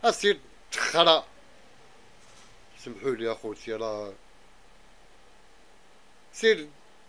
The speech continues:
تلعب اصاحبي، لعب غير باب داركم، لعب حدا نيفك. راه هاد الهضرة بزاف عليك اللي كتقول.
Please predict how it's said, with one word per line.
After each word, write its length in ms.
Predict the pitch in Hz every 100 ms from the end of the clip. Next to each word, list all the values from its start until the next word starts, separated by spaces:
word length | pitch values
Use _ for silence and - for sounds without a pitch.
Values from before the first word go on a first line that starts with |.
| -
تلعب 340 | 202 180 175 160
اصاحبي، 600 | 170 156 165 135 139 151
لعب 280 | 160 226 196
غير 160 | 214
باب 320 | 131 190 156
داركم، 500 | 190 190 - 170 160
لعب 460 | 175 196 185 190 185 160
حدا 240 | 151 165 185
نيفك. 460 | 185 180 - 143 - - - - - - - - - - - - - - - - -
راه 100 | 196
هاد 100 | 180
الهضرة 320 | 170 185 196
بزاف 680 | 175 - 147 208 202 190 175
عليك 300 | 175 180 175
اللي 120 | 170
كتقول. 540 | 147 180 - - 151